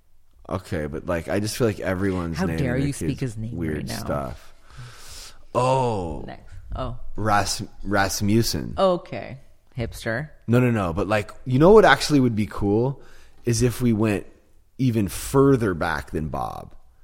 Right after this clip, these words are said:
Speaker 1: <laughs> to, like, um,
Speaker 2: I'd like, like, a Russian or a Japanese
Speaker 1: like,
Speaker 2: name.
Speaker 1: like a Sophocles <laughs> or, like,
Speaker 2: Do you guys wanna
Speaker 1: Socrates. That would be fire. What if we named our kid Socrates?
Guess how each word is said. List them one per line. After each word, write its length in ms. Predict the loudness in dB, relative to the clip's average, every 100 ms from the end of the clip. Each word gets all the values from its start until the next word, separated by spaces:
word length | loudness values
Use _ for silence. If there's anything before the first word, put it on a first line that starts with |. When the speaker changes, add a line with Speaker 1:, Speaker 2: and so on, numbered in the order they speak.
| -16 -10 -10
Speaker 1:
<laughs> 460 | -12 -20 -20 _
to, 420 | -6 0 2 2 2
like, 500 | 0 0 -4 -8 -8
um, 600 | -6 -4 -6 -8 -12 -14 -18 -20 -20 -20 -10
Speaker 2:
I'd 140 | -10
like, 140 | -10 -12
like, 120 | -10
a 80 | -6
Russian 500 | -6 -6 -8 -10 -8
or 80 | -10
a 60 |
Japanese 380 | -8 -8 -8 -2
Speaker 1:
like, 260 | 0 0 -4
Speaker 2:
name. 380 | -8 -10 -12 -6
Speaker 1:
like 300 | -2 -2 -4 -6
a 80 | -4
Sophocles 1080 | 0 4 4 4 -2 -4 -8 -10 -12 -12 -14 -8 -6 -6 -10 -18 -20
<laughs> 580 | -20 -14 -12 -10 -8 -4
or, 280 | -2 -2
like, 640 | -2 -4 -4 -8 -14 -16 -18 -14
Speaker 2:
Do 80 | -8
you 40 | -6
guys 140 | -6
wanna 120 | -6
Speaker 1:
Socrates. 1120 | 0 2 4 2 -2 -4 -10 -12 -14 -18 -20 -20 -20 -20 _ _ -20 -20 -20 -18 -10 0
That 220 | 2 4
would 160 | 2
be 140 | 0 -10
fire. 720 | -4 0 4 2 0 -8 -16 -20 -20 _ _ _
What 140 | 2
if 140 | 2 4
we 100 | 2
named 260 | 4 4
our 100 | 2
kid 220 | 2 0 0
Socrates? 1000 | 2 4 4 0 -6 -10 -10 -14 -16